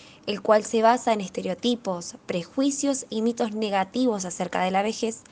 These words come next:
y el envejecimiento. Es importante que entendamos que envejecer, envejecemos desde el momento que nacemos. Con cada día, mes y años que transcurrimos, por así decirlo, hoy somos más viejos que ayer.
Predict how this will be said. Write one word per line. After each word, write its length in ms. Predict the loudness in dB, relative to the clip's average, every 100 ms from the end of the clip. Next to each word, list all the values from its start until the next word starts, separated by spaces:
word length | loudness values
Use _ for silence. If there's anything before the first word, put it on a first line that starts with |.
| -20 -18 2
y 100 | 4
el 100 | 4
envejecimiento. 840 | 0 -2 -4 -6 -6 -8 -10 -16 -20 -20 -20 -20 -20 -20 -20 -2
Es 180 | 0 2
importante 500 | 0 0 0 0 0
que 100 | -2
entendamos 600 | -6 -4 0 2 2 -2
que 140 | -4
envejecer, 800 | -6 -4 -4 -6 2 4 4 -2 -12 _ -8
envejecemos 580 | -4 -2 -2 -2 0 2
desde 160 | 2
el 100 | 0
momento 340 | 0 0 2 0
que 80 |
nacemos. 600 | -2 -6 -8 -10 -8 -12 -12 -20 -20 -14 -4
Con 180 | -2
cada 300 | 4 4 4
día, 420 | 2 2 4 4 2
mes 340 | 0 -2 -2
y 140 | -2
años 300 | -2 -2 -6
que 100 | -8
transcurrimos, 840 | -6 -6 -6 -6 -4 0 0 -2 -4 -18 -20 -8
por 120 | -2
así 240 | 0 2 4
decirlo, 480 | 4 2 -2 -4 -10 -18 -20 -16 2
hoy 140 | 4
somos 260 | 6 6 4
más 200 | 4 2
viejos 240 | 0 -2
que 120 | -4
ayer. 280 | -6 -6 -12